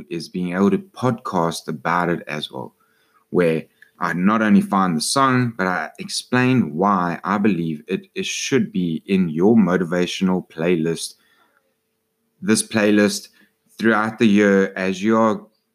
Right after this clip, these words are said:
navigating through your goals and your visions of the year,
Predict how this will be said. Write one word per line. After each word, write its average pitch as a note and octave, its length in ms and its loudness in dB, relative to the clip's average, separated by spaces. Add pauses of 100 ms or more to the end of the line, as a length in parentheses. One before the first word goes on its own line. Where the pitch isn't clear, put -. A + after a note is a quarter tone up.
(180)
navigating G2 680 0
through F#2 200 -8
your G#2 460 0 (480)
goals G2+ 380 0
and F2+ 100 -4
your F#2 160 -2
visions A2 460 2
of G#2 180 -2
the A#2+ 80 0
year, D#2+ 460 -2